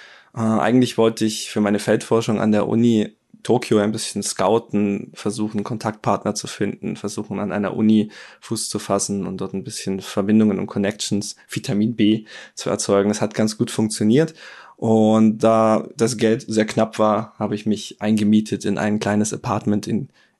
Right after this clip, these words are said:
Chiba, in, bei Gyotoku. Das ist relativ nah an Tokio, also man muss nur über den Edogawa rüberlaufen und dann ist man quasi schon im Stadtgebiet von,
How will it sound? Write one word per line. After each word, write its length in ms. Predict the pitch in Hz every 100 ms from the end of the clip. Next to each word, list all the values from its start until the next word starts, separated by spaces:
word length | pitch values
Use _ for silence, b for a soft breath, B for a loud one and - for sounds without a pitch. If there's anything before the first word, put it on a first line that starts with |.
| -
Chiba, 600 | - - 120 135 151 147 _ _ _ _ -
in, 360 | 120 107 113 113
bei 140 | 101
Gyotoku. 720 | 101 123 123 - 147 - 156 B B B B B B _
Das 280 | - 117 110
ist 420 | - 107 104 -
relativ 440 | 107 160 214 151 -
nah 160 | 127
an 100 | 131
Tokio, 320 | 113 131 139 120
also 100 | 101
man 200 | 104 107
muss 160 | 110
nur 120 | - 107
über 100 | 107
den 120 | 104
Edogawa 520 | 117 107 110 113 107
rüberlaufen 640 | 110 107 107 107 107 101 101
und 80 |
dann 360 | 101 98 98 98
ist 200 | - -
man 140 | 104
quasi 340 | - 101 117 110
schon 180 | 113 104
im 120 | 107
Stadtgebiet 500 | - 104 - 107 107
von, 240 | - 107